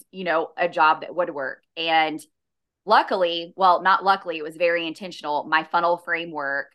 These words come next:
that I, you know, first built six years ago worked to launch this business as well. And that's the same framework that I'm helping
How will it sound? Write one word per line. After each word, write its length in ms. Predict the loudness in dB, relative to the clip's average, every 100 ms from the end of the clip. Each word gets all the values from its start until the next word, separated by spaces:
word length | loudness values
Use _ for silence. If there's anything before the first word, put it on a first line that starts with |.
| -12
that 220 | -8 -4 0
I, 320 | 0 0 -6 _
you 160 | -12
know, 180 | -8 -8
first 380 | -6 -6 -6 -6
built 260 | -6 -6 -6
six 240 | -10 -10
years 260 | -4 -4 -2
ago 420 | -2 -2 -2 -8 _ _ _
worked 360 | -4 -2 -2 -4
to 100 | -8
launch 320 | 0 0 0
this 180 | -10 -10
business 400 | -10 -10 -12 -12
as 140 | -12
well. 320 | -2 0 0 -2
And 140 | 0
that's 220 | 0 0
the 100 | -4
same 300 | -10 -8 -8
framework 500 | -6 -6 -6 -6 -8
that 100 | -4
I'm 180 | -4 -4
helping 580 | -4 -4 -4 -10 -10 -12